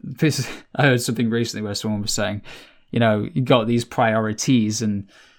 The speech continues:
there's not really priorities. Like, you know, when it comes to doing some, something successfully, you're not gonna have too many of those. You know, you've got a gym and you've got a podcast like that. That's probably your biggest,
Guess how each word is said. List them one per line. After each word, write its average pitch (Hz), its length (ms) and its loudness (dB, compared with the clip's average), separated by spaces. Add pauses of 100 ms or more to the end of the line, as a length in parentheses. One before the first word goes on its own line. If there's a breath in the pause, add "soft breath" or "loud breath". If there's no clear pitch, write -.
(600 loud breath)
there's 120 160 -2
not 120 180 4
really 123 260 4
priorities. 110 720 -2
Like, 107 260 -6
you 104 60 -6
know, 107 100 -4
when 110 140 -2
it 90 80 -12
comes 107 300 -2
to - 120 -10
doing 101 380 -4
some, 101 280 -8 (280)
something 110 360 -2
successfully, - 920 -8 (580 soft breath)
you're 110 140 0
not 117 140 2
gonna 110 160 2
have 104 240 -4
too - 160 -4
many 98 240 -6
of 95 100 -8
those. - 500 -12 (100)
You - 80 -10
know, 92 80 -8
you've 101 260 -8
got 95 140 -4
a 95 40 -12
gym 107 220 -2
and 98 80 -2
you've 95 80 -8
got 85 180 -8
a - 20 -20
podcast - 600 -8
like - 220 -8
that. - 180 -10 (240 soft breath)
That's 123 140 -4
probably 117 420 2
your 101 120 -4
biggest, - 500 -8